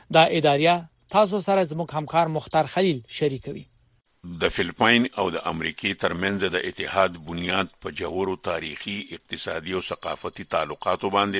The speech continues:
Speaker 2: دی او دواړه ملکونه بېشکه چې د شریکو جمهوري اقدارو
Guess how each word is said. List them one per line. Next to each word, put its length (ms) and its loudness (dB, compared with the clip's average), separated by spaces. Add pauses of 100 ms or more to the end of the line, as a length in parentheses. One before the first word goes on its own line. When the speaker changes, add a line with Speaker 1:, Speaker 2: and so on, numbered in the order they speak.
Speaker 2:
دی 120 4 (220)
او 120 0
دواړه 420 6
ملکونه 320 -4
بېشکه 580 2 (200)
چې 80 -8
د 220 -4
شریکو 340 -4
جمهوري 520 -4
اقدارو 580 2